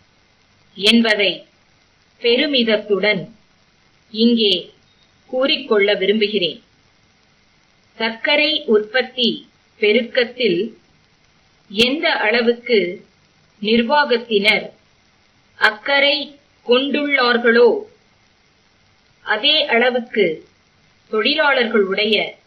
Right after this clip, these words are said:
நலனிலும் கண்ணும் கருத்துமாக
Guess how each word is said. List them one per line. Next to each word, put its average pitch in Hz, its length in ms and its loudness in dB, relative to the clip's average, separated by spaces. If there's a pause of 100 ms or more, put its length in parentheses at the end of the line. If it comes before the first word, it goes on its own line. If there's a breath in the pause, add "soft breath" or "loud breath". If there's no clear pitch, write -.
(500)
நலனிலும் 220 720 0 (1000)
கண்ணும் 294 440 -4
கருத்துமாக 214 640 0